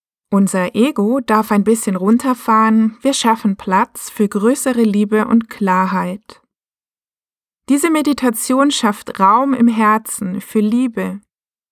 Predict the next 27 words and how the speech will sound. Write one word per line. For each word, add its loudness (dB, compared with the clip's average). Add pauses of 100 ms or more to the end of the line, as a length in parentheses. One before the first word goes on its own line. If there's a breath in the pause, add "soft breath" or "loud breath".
(300)
nicht 2
nur 4
für -2
die 0
Liebe, 0
die -2
uns 0
geschenkt -4
wird, -6 (140)
sondern 0
auch -2
die -4
Liebe, 0
die 0
wir 2
anderen 4
geben 2
können. -6 (1040)
Mit -6
dieser 0
Meditation -2
kannst -4
du -6
beides -2
üben. -6 (960)
Liebe 2
annehmen 0